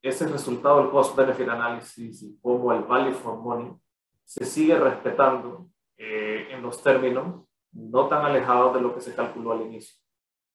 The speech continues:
partiendo de esos buenos estudios de preinversión, y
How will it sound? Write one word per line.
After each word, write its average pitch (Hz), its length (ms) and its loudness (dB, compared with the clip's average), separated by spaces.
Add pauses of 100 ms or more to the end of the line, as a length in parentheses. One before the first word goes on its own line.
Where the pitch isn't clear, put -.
(100)
partiendo 123 420 0
de 123 60 8
esos 120 140 0
buenos 120 300 0
estudios 113 240 -10
de 110 40 -10
preinversión, 123 800 -4 (440)
y 170 320 -2